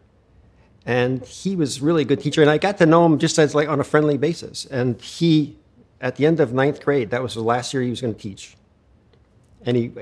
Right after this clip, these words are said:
I was, like, one of the first persons he ever showed this to in the high school was that he got accepted in Jefferson Medical School, and he was gonna go to medical school. And I thought, "Hey, that's a, what a great idea this was," right? So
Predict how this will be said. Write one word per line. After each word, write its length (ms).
I 60
was, 220
like, 240
one 100
of 60
the 60
first 280
persons 320
he 140
ever 160
showed 420
this 240
to 220
in 160
the 80
high 200
school 480
was 160
that 100
he 60
got 140
accepted 360
in 160
Jefferson 380
Medical 320
School, 260
and 80
he 40
was 120
gonna 100
go 140
to 40
medical 340
school. 280
And 100
I 60
thought, 320
"Hey, 120
that's 220
a, 80
what 180
a 40
great 240
idea 380
this 260
was," 300
right? 240
So 560